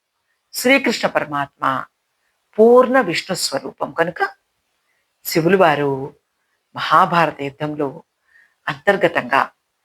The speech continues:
పెక్కుమంది అధర్మ పరులను అర్జునుడి బాణాల ద్వారా హతమార్చి ధర్మాన్ని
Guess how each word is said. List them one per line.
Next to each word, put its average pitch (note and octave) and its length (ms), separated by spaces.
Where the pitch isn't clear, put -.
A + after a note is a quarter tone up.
పెక్కుమంది G#3 760
అధర్మ F3 380
పరులను C#3+ 580
అర్జునుడి F#3 540
బాణాల D3 560
ద్వారా C#3+ 540
హతమార్చి C#3+ 840
ధర్మాన్ని D#3 760